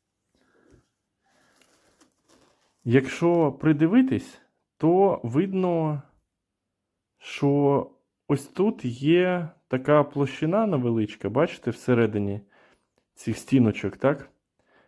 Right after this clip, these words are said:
Як значок Мерседесу, так? І всередині там пусто. І видно, що там є кілька отворів.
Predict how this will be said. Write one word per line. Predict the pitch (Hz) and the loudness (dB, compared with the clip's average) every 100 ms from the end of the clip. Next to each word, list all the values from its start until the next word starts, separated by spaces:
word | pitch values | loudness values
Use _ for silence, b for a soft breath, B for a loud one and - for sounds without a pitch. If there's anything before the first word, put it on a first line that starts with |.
| - | -4
Як | 113 113 | -2 0
значок | 135 131 131 - | 0 2 0 0
Мерседесу, | 113 110 127 120 110 - 92 | -2 -2 -2 0 0 -2 -6
так? | 123 147 | -4 -2
І | 113 | -6
всередині | - 131 165 180 170 | -2 0 2 0 -2
там | 151 143 156 | 0 0 0
пусто. | 156 160 185 - 90 - _ b b b b b - | -2 -4 -4 -6 -8 -8 _ b b b b b -4
І | 175 | -2
видно, | 165 196 202 208 | 2 2 2 0
що | - 151 | 0 -2
там | - 165 175 | 2 2 2
є | 131 127 127 165 165 | -2 0 2 2 0
кілька | 165 165 160 165 | -2 -4 -2 -2
отворів. | 156 151 170 123 104 95 - | 0 0 -2 -2 -2 -4 -12